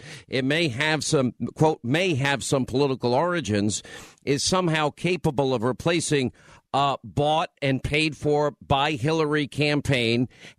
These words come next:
and Hillary friends contributing to dossier. If he thinks that is suffice to, to get a fisa warrant against an opposition party in the lead up to an election and a president-elect,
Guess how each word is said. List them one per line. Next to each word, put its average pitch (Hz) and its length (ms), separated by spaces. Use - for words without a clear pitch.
and 156 320
Hillary 165 560
friends 135 800
contributing 156 840
to 165 300
dossier. 117 840
If 131 200
he 175 140
thinks 165 340
that 156 200
is 135 200
suffice 147 800
to, 127 440
to 131 320
get 170 220
a 127 100
fisa 151 560
warrant 123 320
against 135 320
an 135 120
opposition 135 600
party 139 320
in 123 80
the 117 80
lead 143 220
up 120 120
to 123 140
an 113 60
election 123 480
and 135 160
a 135 60
president-elect, 131 920